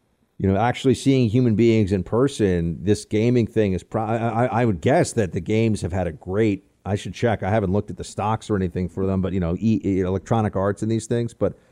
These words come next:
I'm just, I'm just blown away, and I'm not some guy that has no familiarity with video games. I used to play a lot of N sixty-four back in the day, and, uh, but what, what they're able to do now,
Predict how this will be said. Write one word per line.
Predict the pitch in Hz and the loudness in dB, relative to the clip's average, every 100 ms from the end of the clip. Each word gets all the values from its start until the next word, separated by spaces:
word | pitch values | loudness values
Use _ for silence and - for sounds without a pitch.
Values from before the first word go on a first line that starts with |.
| _ _ - | _ _ 0
I'm | 180 214 | 4 4
just, | 147 143 - | 6 2 0
I'm | 151 175 | 0 2
just | 151 92 | 2 4
blown | 120 113 | 4 4
away, | 101 110 107 95 | 4 4 6 4
and | 92 | 2
I'm | 113 | 2
not | 123 120 | 0 0
some | 123 101 | -2 2
guy | 101 101 | 2 4
that | 98 92 | 2 2
has | 95 90 | 0 0
no | 104 | 0
familiarity | 101 104 95 95 92 | 0 0 2 2 0
with | 85 | 0
video | 127 117 | 4 4
games. | 92 92 90 85 | 4 0 0 -2
I | 82 | -2
used | 104 104 | -4 -4
to | |
play | 104 90 | -4 -2
a | |
lot | 95 104 | 0 0
of | 98 | 0
N | 101 | -2
sixty-four | - 98 95 - 104 98 | -4 -6 -8 -2 -2 0
back | 95 95 | 0 -2
in | 95 | -4
the | |
day, | 92 92 92 92 | 0 2 4 2
and, | 87 - _ _ _ _ _ _ | 0 -6 _ _ _ _ _ _
uh, | 87 87 78 | -6 -4 -4
but | 76 101 90 | -4 -4 -2
what, | 101 101 | -2 2
what | 127 139 | 0 4
they're | 123 | 4
able | 113 104 | 4 4
to | 95 | 0
do | 85 104 | 0 0
now, | 95 98 98 80 76 | 0 0 -2 -4 -8